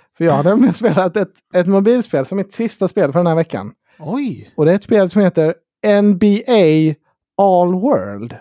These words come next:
Speaker 1: Har du,
Speaker 2: Va?
Speaker 1: har du sett det här någonting?
Speaker 2: Nej.
Speaker 1: Det är Niantic som har utvecklat det, så det är en Pokémon
Speaker 2: Nej.
Speaker 1: Go-kopia med
Speaker 2: Nej.
Speaker 1: N B A-spelare då.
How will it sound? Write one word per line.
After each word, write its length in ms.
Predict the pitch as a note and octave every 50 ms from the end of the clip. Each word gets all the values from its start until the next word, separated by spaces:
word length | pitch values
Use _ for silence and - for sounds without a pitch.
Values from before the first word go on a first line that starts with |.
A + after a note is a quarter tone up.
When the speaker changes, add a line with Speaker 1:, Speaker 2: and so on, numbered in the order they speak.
| _ _ _
Speaker 1:
Har 140 | - D3 C#3
du, 260 | C#3+ D3 D3 D3 C#3+
Speaker 2:
Va? 160 | D3 D#3 A3 - _ _ _ _ _ _
Speaker 1:
har 140 | _ - D#3+
du 60 | D#3
sett 180 | - - D3+ -
det 80 | G3
här 80 | A3 A3+
någonting? 340 | G#3 G#3 G3+ G3 D#3+ - - _ _ _ _ _ _ _ -
Speaker 2:
Nej. 380 | D3 D3 D3 C3 A2+ C3 F#3 B3 - _ _ _ _ _ _ -
Speaker 1:
Det 80 | F3
är 60 | F3+
Niantic 680 | F3+ F#3+ G#3 A#3 A#3 G3 E3+ D3 _ - F3 A3+ - -
som 120 | - G3
har 80 | F#3 G3
utvecklat 340 | G3 - F3 C#3+ - C#3 -
det, 200 | D3 D#3+ G3+ G3+
så 120 | - -
det 100 | E3+ E3+
är 80 | F3 E3
en 60 | D#3
Pokémon 340 | - F3 D#3 - - D#3 D#3
Speaker 2:
Nej. 140 | D#3 D#3+ D#3+ E3
Speaker 1:
Go-kopia 760 | E3+ E3+ E3 E3+ E3+ - - D#3 - C#3 B2 A2 A#2 C3 D#3+ - _ _ _ _ _ _ _ -
med 560 | D#3+ F3+ G#3+ A3+ A3+ G#3 G3 F#3 F3 E3+ E3
Speaker 2:
Nej. 120 | E3 F#3 - - - - -
Speaker 1:
N 220 | F3 E3+ E3 F3+
B 360 | E3+ F3 F3+ F#3 F#3 F#3+ F#3+ G3 F#3+
A-spelare 580 | F#3+ - - - - B2+ A2 G2+ A#2 D3+ G3 A#3
då. 120 | A#3 G3+